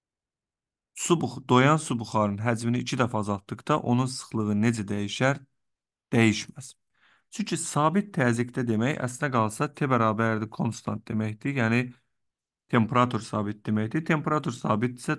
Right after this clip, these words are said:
doyan buxarın sıxlığı, təzyiqi, konsentrasiyası həcmdən asılı deyil. Həcmi artırsaq da, azaltsaq da, sıxlıq, konsentrasiya və təzyiq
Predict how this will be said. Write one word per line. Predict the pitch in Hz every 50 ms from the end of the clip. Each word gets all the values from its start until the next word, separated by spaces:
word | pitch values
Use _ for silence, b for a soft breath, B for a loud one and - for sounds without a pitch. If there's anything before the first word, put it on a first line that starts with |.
| - -
doyan | - 120 120 127 139 143 135 113
buxarın | 104 101 - 113 107 104 110 117 123 123 123 B B B B B B
sıxlığı, | - - - 170 156 - - 117 107 101 98 101 101 101 110 117 _ _ _ _ _ _ _ _ _ -
təzyiqi, | 131 135 139 135 135 120 107 - 107 104 101 104 - - _ _ _ _ _ -
konsentrasiyası | - 147 147 135 131 117 104 - - 104 107 110 110 - 135 135 135 - 151 151 156 _ _ _ _ _ _ _ -
həcmdən | 120 123 123 123 117 117 113 110 104 - -
asılı | 120 113 - - - 139 135 131
deyil. | - 113 107 107 - - _ _ b b b b b b b b b b
Həcmi | 123 127 127 127 139 143 - - 113 113
artırsaq | 107 - - 110 - - - 120 117 - -
da, | 98
azaltsaq | 107 113 107 110 104 107 - - 147 143 - -
da, | 143 135
sıxlıq, | - - - 110 - - 117 113 -
konsentrasiya | - - 107 104 - 107 104 101 - 107 104 - - 104
və | 104 107
təzyiq | - 120 113 113 113 151 -